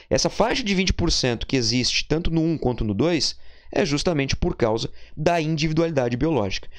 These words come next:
Vai ter indivíduo, por exemplo, que o limiar dois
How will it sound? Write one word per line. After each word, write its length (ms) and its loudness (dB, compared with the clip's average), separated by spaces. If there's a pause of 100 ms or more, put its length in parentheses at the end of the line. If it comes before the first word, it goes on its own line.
(140)
Vai 100 2
ter 140 2
indivíduo, 420 0
por 160 2
exemplo, 380 0
que 100 -4
o 40 2
limiar 300 2
dois 400 2